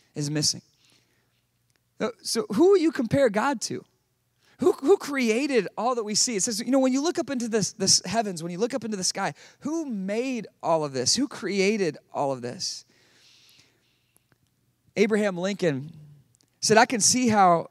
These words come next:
it might be possible for a man to look down upon the earth and be an atheist,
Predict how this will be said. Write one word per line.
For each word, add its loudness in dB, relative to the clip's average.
it -2
might 2
be -2
possible 0
for -4
a 0
man -2
to 2
look -4
down 2
upon -4
the -6
earth 0
and -6
be 2
an -6
atheist, -6